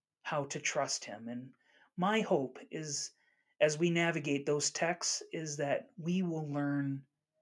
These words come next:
to trust God too. So I thank you so very much for your, for joining me here today on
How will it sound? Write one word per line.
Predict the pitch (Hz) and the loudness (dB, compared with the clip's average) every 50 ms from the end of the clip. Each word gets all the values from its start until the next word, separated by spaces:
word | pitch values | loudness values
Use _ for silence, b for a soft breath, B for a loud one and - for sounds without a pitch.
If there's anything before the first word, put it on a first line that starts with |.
| _ _ - | _ _ -8
to | - 147 | -8 -4
trust | 147 - - 151 135 127 - - - | -4 -2 -2 -2 -2 -2 -2 -2 -2
God | 123 117 113 113 117 127 139 - _ | -2 -2 -2 -4 -6 -8 -10 -14 _
too. | - - - - - 240 233 _ _ _ _ _ _ _ b b b b b b b b b b b b b b b b | -14 -14 -14 -14 -14 -16 -16 _ _ _ _ _ _ _ b b b b b b b b b b b b b b b b
So | - 208 170 165 | 8 10 10 10
I | 160 160 160 156 - - - - | 10 8 6 2 -4 -10 -16 -18
thank | - - 320 320 302 - | -2 0 0 2 2 0
you | 220 196 180 175 160 139 - - | 2 4 4 4 4 2 -6 -6
so | - - - 233 | -2 4 6 6
very | 220 202 190 175 165 156 | 6 6 4 4 4 2
much | 139 110 - - - - - - - | -2 -2 -4 -6 -6 -4 -4 -4 -8
for | - - 170 151 | -6 -4 -4 -4
your, | 147 151 156 147 143 143 143 - _ _ | -2 0 2 2 2 0 -2 -8 _ _
for | - 185 165 156 151 147 151 147 135 135 - 185 - _ _ _ 156 | -4 -4 -2 -2 -2 -4 -4 -6 -8 -10 -12 -16 -18 _ _ _ -10
joining | 151 156 170 180 185 196 190 185 180 175 165 | -6 -2 0 2 2 2 2 2 0 0 -2
me | 165 170 165 165 165 160 | -4 -6 -8 -8 -10 -8
here | - 175 170 170 - b b b b b b b b | -8 -8 -8 -8 -12 b b b b b b b b
today | - 175 170 165 170 175 202 240 240 233 - - _ _ _ _ _ _ _ _ _ _ _ _ _ _ _ _ _ _ _ _ - - _ _ _ - | -4 -2 4 6 6 6 6 6 4 2 -4 -12 _ _ _ _ _ _ _ _ _ _ _ _ _ _ _ _ _ _ _ _ -20 -20 _ _ _ -6
on | 156 151 147 143 147 147 143 139 | -2 0 0 0 2 0 -2 -4